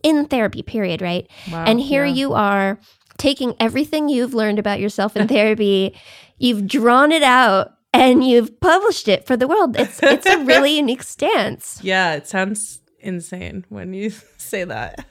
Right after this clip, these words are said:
Speaker 1: I mean, but I'm, I'm
Speaker 2: <laughs>
Speaker 1: grateful because I guarantee there are people who've looked through this who relate to it. And I'm sure there are people who look through it who thought, "I want that. Like, what's that feel like?"
Speaker 2: Yeah, I, <clears throat>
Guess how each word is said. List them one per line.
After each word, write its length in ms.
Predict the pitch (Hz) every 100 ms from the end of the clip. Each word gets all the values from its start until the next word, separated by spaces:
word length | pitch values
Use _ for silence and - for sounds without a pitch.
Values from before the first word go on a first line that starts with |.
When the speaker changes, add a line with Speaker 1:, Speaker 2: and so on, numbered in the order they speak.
| -
Speaker 1:
I 140 | 330
mean, 220 | 339 349 294
but 100 | 294
I'm, 220 | 294 302
I'm 220 | 311 262 277
Speaker 2:
<laughs> 40 |
Speaker 1:
grateful 480 | 277 320 - 233 214
because 520 | 247 233 247 220 202 -
I 100 | 233
guarantee 480 | 233 220 226 226 233
there 100 | 208
are 40 |
people 320 | 196 214 - 208
who've 180 | 190
looked 180 | 196 -
through 140 | 208 196
this 200 | 190 -
who 300 | 190 185 175 - _
relate 320 | 185 220 254
to 100 | -
it. 160 | 370 415
And 200 | - 254
I'm 80 | 240
sure 200 | 254 269
there 100 | 269
are 40 | 254
people 280 | 240 233
who 80 | 254
look 260 | 208 214 _
through 180 | 220 220
it 180 | - _ -
who 100 | 226
thought, 300 | 226 202 - - - -
"I 100 | 196
want 240 | 349 494 -
that. 380 | 139 214 392 - -
Like, 160 | 226 220
what's 160 | 294 -
that 140 | 403
feel 180 | - 180
like?" 360 | 185 - - _ _
Speaker 2:
Yeah, 560 | 226 233 220 196 175 - -
I, 440 | 226 247 262 220 _
<clears throat> 140 | _